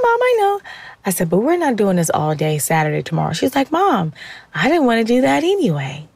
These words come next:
I didn't wanna do that anyway. I don't mind doing it at home." I said, "Okay." So the point that I'm making is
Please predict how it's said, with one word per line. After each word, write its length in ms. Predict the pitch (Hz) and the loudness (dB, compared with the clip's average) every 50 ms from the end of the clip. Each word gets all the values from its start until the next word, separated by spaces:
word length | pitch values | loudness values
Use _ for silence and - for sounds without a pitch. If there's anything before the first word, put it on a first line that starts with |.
| _ _ _ _ _ _ _ _ _ _ _ _ _ _ _ _ _ | _ _ _ _ _ _ _ _ _ _ _ _ _ _ _ _ _
I 120 | - 285 349 | -4 -2 0
didn't 140 | 381 381 | 0 2
wanna 200 | 349 330 320 320 | 2 0 0 0
do 180 | 302 311 311 320 | 2 2 2 2
that 200 | 311 320 311 302 | 2 2 0 0
anyway. 300 | 320 349 370 320 202 160 | 0 -2 0 0 0 -2
I 180 | 147 - 170 233 | -2 0 0 0
don't 140 | 339 370 302 | 2 2 2
mind 260 | 269 285 320 302 254 | 2 2 2 0 2
doing 280 | 269 302 392 440 330 220 | 2 2 2 2 2 2
it 80 | 175 | 2
at 160 | 160 156 151 | 2 0 0
home." 360 | 139 139 151 143 143 147 147 - _ | -2 -4 -6 -6 -6 -8 -10 -12 _
I 480 | - - - - - - - _ _ - | -20 -20 -20 -20 -20 -20 -20 _ _ -10
said, 200 | - - 392 403 440 | -4 0 2 2 2
"Okay." 380 | 453 - - 196 170 170 185 214 214 - _ _ _ _ _ _ _ _ _ _ _ _ _ _ _ _ _ _ _ _ _ _ _ _ _ _ _ _ _ _ _ _ _ _ | 0 0 -2 -2 -2 -2 -2 -4 -8 -12 _ _ _ _ _ _ _ _ _ _ _ _ _ _ _ _ _ _ _ _ _ _ _ _ _ _ _ _ _ _ _ _ _ _
So 540 | - - - 311 285 269 262 262 262 - - _ _ _ _ _ - | -8 -2 0 2 4 4 4 4 2 0 -2 _ _ _ _ _ -6
the 100 | 220 254 | -6 -6
point 360 | - - - 370 403 453 453 | -4 -2 -2 0 0 0 0
that 100 | - 220 | 0 0
I'm 180 | 185 175 160 151 | 0 0 0 0
making 400 | 151 151 151 156 - 156 156 156 | 0 -2 -2 -4 -4 -6 -6 -6
is 540 | 151 165 170 175 175 180 165 - - - | -8 -8 -8 -10 -10 -12 -14 -14 -14 -16